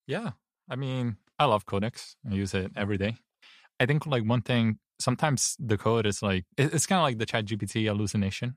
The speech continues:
Like, one time I asked it to write a, a Twitter function that would pull the bio of this thing, and it wrote the whole thing, and then the endpoint didn't exist once I went to the, to the Twitter docs. And I think, like, one, I, I think there was one research that said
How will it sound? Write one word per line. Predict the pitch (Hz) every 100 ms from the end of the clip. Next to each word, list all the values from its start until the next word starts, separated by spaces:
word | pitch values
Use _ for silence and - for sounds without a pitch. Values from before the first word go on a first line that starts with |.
| -
Like, | 113 104
one | 110
time | 120 113
I | 104
asked | 104 -
it | 104
to | - 98
write | 101 98
a, | 98 92 90 _ _ _ _ _ 123
a |
Twitter | - 135 120
function | - 110 101 113 107 107 101
that | 98
would | 98
pull | 107
the | 98
bio | 92 98 98 98 98
of | 95
this | 98 -
thing, | 98 98 101 117
and |
it | 135
wrote | 175 151
the | 123
whole | 135 -
thing, | 120 117
and | 101 101
then | 104 101 101 _ -
the | 113
endpoint | 120 120 120 98
didn't | 101 101 90
exist | - 98 - - - -
once | 131 101 98
I |
went | 110 110
to | 120
the, | 113 113
to | - 139
the | 123
Twitter | 127 123
docs. | 113 123 - - - - - - -
And | 123
I |
think, | 120 127
like, | 123 104
one, | 110 110 107 107 113 - _
I, | 120 120
I | 120
think | 127
there | 113
was | 107 -
one | 107 98
research | 101 104 95 -
that | 98
said | - 95 92